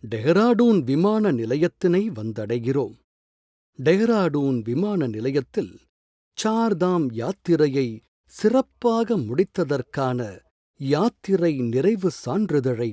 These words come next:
பெற்றபின், டெஹ்ராடூன் விமான நிலையத்தில் இருந்து விமானம் மூலம் புறப்பட்டு டெல்லி வழியாக சென்னையை வந்தடைந்து,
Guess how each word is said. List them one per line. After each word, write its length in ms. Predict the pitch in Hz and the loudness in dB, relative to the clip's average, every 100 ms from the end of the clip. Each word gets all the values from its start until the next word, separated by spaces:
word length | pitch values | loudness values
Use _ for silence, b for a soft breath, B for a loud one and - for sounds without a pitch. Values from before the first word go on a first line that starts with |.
| - | -8
பெற்றபின், 600 | 104 - - 185 202 - _ _ _ _ _ _ | -14 -8 -6 -4 -4 -6 _ _ _ _ _ _
டெஹ்ராடூன் 760 | 135 170 214 247 233 190 180 151 113 | 2 4 4 2 2 2 2 2 0
விமான 480 | 135 202 220 202 | 0 0 0 0
நிலையத்தில் 720 | 131 113 151 170 185 - 151 113 | 0 2 2 2 0 0 -2 -2
இருந்து 400 | 117 135 143 117 - _ _ _ _ 135 | -4 -2 -4 -6 -12 _ _ _ _ 0
விமானம் 580 | 175 240 262 254 240 123 | 4 4 4 4 2 0
மூலம் 360 | 123 160 135 - | 0 2 0 -2
புறப்பட்டு 640 | - 139 - 208 - 202 117 _ _ _ _ _ | -6 -6 -2 -4 -2 -4 -4 _ _ _ _ _
டெல்லி 460 | 131 147 226 233 180 | -2 2 2 2 0
வழியாக 580 | 107 117 131 135 120 120 104 - _ _ _ - | -2 -4 -2 -2 -2 -6 -10 -14 _ _ _ 2
சென்னையை 500 | 233 254 233 156 131 | 4 6 4 2 -2
வந்தடைந்து, 720 | 101 110 170 175 175 214 233 | -4 -4 2 2 4 2 2